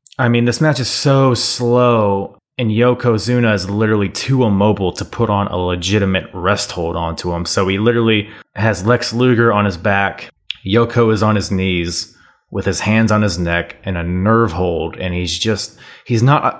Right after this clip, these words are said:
like, even, like, trying to, he's not even kind of trying to portray that he's applying pressure on the neck or anything.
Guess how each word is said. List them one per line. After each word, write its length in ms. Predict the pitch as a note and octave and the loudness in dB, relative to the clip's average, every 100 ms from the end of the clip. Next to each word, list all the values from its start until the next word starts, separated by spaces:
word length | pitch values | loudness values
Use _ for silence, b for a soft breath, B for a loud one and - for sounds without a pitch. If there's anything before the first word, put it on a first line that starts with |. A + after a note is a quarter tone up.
| - | -2
like, 200 | A2 - | -2 2
even, 340 | A#2 A2 G#2+ | 2 2 2
like, 200 | G2+ F2+ | 2 -2
trying 520 | - - G#2+ G#2+ G#2 E2+ | -4 0 2 2 2 0
to, 380 | F#2 F#2 E2 E2 | -2 -2 -2 -2
he's 140 | G#2 | 0
not 160 | A#2 A#2 | 2 2
even 240 | G#2+ G2 | 2 0
kind 400 | - - A#2 A2+ | -4 -2 2 2
of 100 | G2+ | 0
trying 480 | - - F#2 F2+ F2 | -4 -4 -2 -2 -4
to 140 | - - | -10 -12
portray 520 | - G#2 - G#2 F#2+ F#2 | -4 -2 -2 0 0 2
that 160 | F2 | 0
he's 120 | F2+ | -2
applying 400 | F#2 - G2 F2 | -6 -2 0 0
pressure 420 | - A2 G2+ A2+ G#2 | -2 -2 -2 0 0
on 100 | G#2 | 0
the 80 | |
neck 260 | G#2+ G#2+ - | 0 0 0
or 80 | G#2 | -2
anything. 460 | G#2+ G2+ A2 A2 | -2 -2 -2 -2